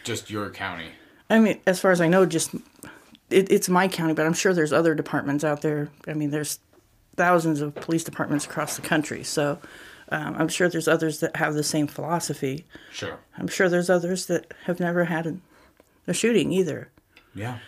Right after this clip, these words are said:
Speaker 2: And the only things we see are the ones who have been shooting people, you know? Um, so kind of a write what you know, write what you feel, that's, that's where that comes from. Because I know officers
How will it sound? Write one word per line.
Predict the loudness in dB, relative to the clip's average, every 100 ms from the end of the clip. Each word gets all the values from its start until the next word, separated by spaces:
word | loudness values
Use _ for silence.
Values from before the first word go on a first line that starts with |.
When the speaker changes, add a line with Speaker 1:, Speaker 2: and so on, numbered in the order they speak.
| -10
Speaker 2:
And | -2 0 0 2
the | 4
only | 4 4
things | 0 0 0 0
we | 0
see | 0 2 2
are | 4
the | 2
ones | 2 2 0 -6 -20 -2
who | 2
have | 2 0 0 0
been | 0 -2
shooting | -4 -6 -8 -12
people, | -14 -18 -18 -20 -20 -20 -20 _
you | -8
know? | -4 -4 -6 -8 -20 -20 -20 -20 _
Um, | -4 -2 -2 -4 -8 -12
so | 0 4 4 0 -8 _ -12
kind | -4 0
of | 2 4
a | 4 2 0 -8
write | -12 -4 0 0
what | 2 0
you | 0
know, | 0 2 4 4 2 -2 _ -4
write | 0 0
what | 0
you | -2 -4
feel, | -4 0 2 0
that's, | -4 -6 -8 -18 _ _
that's | -10 -10 -4
where | -4
that | -2 -6 -6
comes | -4 -4 -4
from. | -10 -12 -12 -16 _ _
Because | -2 2
I | 2 2
know | 2 0
officers | -2 -4 -8 -8 -6 -6 -8